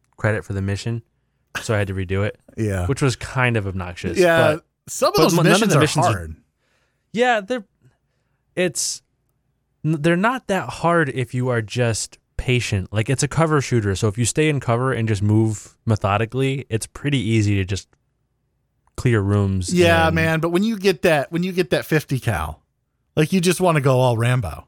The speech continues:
Speaker 1: <laughs> Yeah, yeah, you do wanna go Rambo. You have to exercise a little self-control, which I'm aware is a thing you struggle with.
Speaker 2: Oh, you
Speaker 1: but
Speaker 2: have no idea. It's so hard.
Speaker 1: <laughs>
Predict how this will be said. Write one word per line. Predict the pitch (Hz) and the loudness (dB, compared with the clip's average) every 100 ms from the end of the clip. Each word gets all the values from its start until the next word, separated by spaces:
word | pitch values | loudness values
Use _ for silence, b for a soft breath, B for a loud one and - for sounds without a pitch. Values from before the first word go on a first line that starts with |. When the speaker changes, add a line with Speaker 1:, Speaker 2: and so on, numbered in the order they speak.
| _ | _
Speaker 1:
<laughs> | _ - | _ -2
Yeah, | 147 - - 127 - | 0 2 2 0 2
yeah, | 117 98 123 | 0 2 -2
you | 107 117 | 0 2
do | 135 | 4
wanna | 120 113 | 4 2
go | 107 | 0
Rambo. | 104 104 98 92 b b | 0 -2 -2 -6 b b
You | 127 | 0
have | 147 151 | 0 -2
to | 143 131 - _ _ _ - | -6 -6 -8 _ _ _ -6
exercise | 135 - 123 120 110 110 | -4 0 0 2 2 0
a | |
little | 107 110 | 0 0
self-control, | 104 117 104 107 - 107 95 b b | 2 0 0 -4 -2 -2 -2 b b
which | 147 180 | 0 2
I'm | 165 | 2
aware | 165 202 | 2 2
is | 185 | 2
a | 156 | 0
thing | 151 139 | 0 0
you | 131 | 0
struggle | 117 131 110 95 | 0 0 0 -2
with. | 87 90 - _ _ 127 | -4 -8 -12 _ _ 2
Speaker 2:
Oh, | |
you | 123 | 4
Speaker 1:
but | 131 | 4
Speaker 2:
have | 127 | 2
no | 143 143 | 2 2
idea. | 120 110 80 _ _ - | 0 -2 -6 _ _ -8
It's | 135 | -6
so | - 180 147 | 0 2 2
hard. | 120 | 0
Speaker 1:
<laughs> | 104 | 0